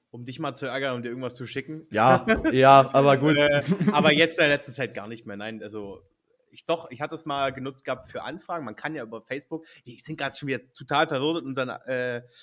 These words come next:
Speaker 1: unseren Geschichten, aber man kann ja auch über Facebook beispielsweise auch Sachen kaufen, so. Und
Speaker 2: Echt?
Speaker 1: dann kann, muss, ja, ja, man kann, ich hab Mark-, Facebook hat, ist das neue eBay.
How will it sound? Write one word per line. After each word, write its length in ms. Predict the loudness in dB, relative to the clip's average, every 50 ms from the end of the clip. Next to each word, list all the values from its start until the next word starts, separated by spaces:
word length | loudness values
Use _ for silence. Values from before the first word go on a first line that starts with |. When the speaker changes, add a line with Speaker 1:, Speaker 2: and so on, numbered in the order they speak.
| _ _ _ -14
Speaker 1:
unseren 240 | -10 -8 -6 -6 -6
Geschichten, 360 | -6 -6 -6 -8 -8 -6 -6
aber 180 | -4 -4 -4 -4 -6 _ _ _ _ -14
man 120 | -14 -12 -8
kann 140 | -6 -4 -4
ja 60 | -4
auch 60 | -4 -4
über 120 | -6 -6
Facebook 400 | -4 -4 -6 -6 -6 -8 -10 -8
beispielsweise 600 | -8 -8 -8 -10 -12 -18 -16 -12 -12 -12 -12 -12
auch 80 | -16 -16
Sachen 320 | -14 -14 -14 -12 -12 -14
kaufen, 440 | -14 -12 -12 -12 -12 -12 -14 -18 -20 _ _ _ _ _
so. 320 | -14 -12 -12 -12 -12 -14 _ _ _ _ _ _ _ _ _ _
Und 100 | -4 0
Speaker 2:
Echt? 260 | 2 2 2 0 -4 -10
Speaker 1:
dann 140 | -10 -10
kann, 180 | -8 -8 -8 -8 -8
muss, 160 | -10 -10 -8
ja, 100 | -8 -6 -4
ja, 140 | -4 -4 -6
man 140 | -8 -10
kann, 200 | -12 -12 -14 -14 -14
ich 100 | -18 -18
hab 100 | -18 -14 -12
Mark-, 280 | -10 -10 -10 -10 _ _
Facebook 400 | _ _ -10 -10 -10 -12 -12 -10
hat, 180 | -10 -10 -10 -12 _
ist 160 | -20 -20 -20
das 100 | -18 -14
neue 460 | -12 -10 -8 -6 -6 -6 -6 -8 -10 -12
eBay. 420 | -14 -12 -12 -12 -12 -12 -12 -14